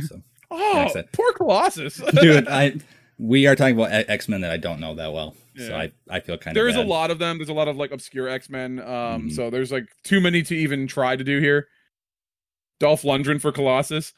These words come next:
Speaker 2: Yeah, but,
Speaker 1: Dolph
Speaker 2: like,
Speaker 1: Lundgren.
Speaker 2: he's, I, I don't think, uh, Dolph Lundgren's old, though. He, he would be good back in his prime, I think.
Speaker 1: Yeah.
Speaker 2: He would have been good in his prime for sure.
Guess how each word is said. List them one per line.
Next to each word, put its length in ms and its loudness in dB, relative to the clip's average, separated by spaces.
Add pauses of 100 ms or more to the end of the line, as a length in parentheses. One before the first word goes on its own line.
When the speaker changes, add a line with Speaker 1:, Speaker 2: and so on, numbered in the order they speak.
(480)
Speaker 2:
Yeah, 240 2
but, 80 -4
Speaker 1:
Dolph 80 0
Speaker 2:
like, 240 2
Speaker 1:
Lundgren. 180 -2
Speaker 2:
he's, 260 0 (680)
I, 240 -4
I 80 0
don't 200 -2
think, 340 0
uh, 120 -2
Dolph 300 -2
Lundgren's 380 -2
old, 260 0
though. 100 0
He, 160 2
he 160 0
would 140 0
be 100 0
good 420 2
back 220 -2
in 60 -6
his 100 -12
prime, 420 -8
I 80 -12
think. 300 -16 (360)
Speaker 1:
Yeah. 300 -6
Speaker 2:
He 60 -6
would 80 -4
have 60 -6
been 100 -4
good 100 -2
in 80 -8
his 80 -12
prime 300 -8
for 100 -14
sure. 460 -8